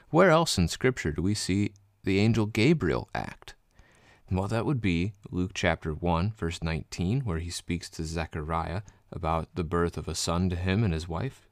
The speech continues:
uh, by the name of John. And then again, in the same chapter, Luke one, starting in verse twenty-six, we see Gabriel is the one who visits Mary to inform her that she will be with child, carrying the Savior of the world,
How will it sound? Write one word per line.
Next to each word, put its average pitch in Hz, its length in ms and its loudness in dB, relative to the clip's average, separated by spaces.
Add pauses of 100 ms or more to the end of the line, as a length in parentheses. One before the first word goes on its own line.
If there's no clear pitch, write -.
(140)
uh, 82 160 -6
by 85 160 -4
the 80 120 -4
name 80 200 0
of 80 160 -6
John. 90 400 0 (540)
And 104 160 6
then 107 160 4
again, 101 420 2 (380)
in 107 120 6
the 95 80 4
same 90 280 2
chapter, 104 440 0
Luke 85 260 -2
one, 90 300 4
starting 85 320 0
in 78 40 -2
verse 78 180 -4
twenty-six, - 680 -4
we 82 80 -2
see 82 220 -4
Gabriel 85 640 2
is 85 140 -4
the 85 80 -4
one 85 160 2
who 87 100 0
visits 80 420 -6
Mary 113 480 0
to - 140 -10
inform 92 580 0
her 87 260 0 (320)
that - 120 -6
she - 400 0 (800)
will 120 140 8
be 101 160 6
with 85 180 0
child, 92 420 -2 (680)
carrying 90 640 2 (160)
the 95 100 -2
Savior 78 540 -4 (140)
of 78 200 -8
the 78 80 -6
world, 85 400 -2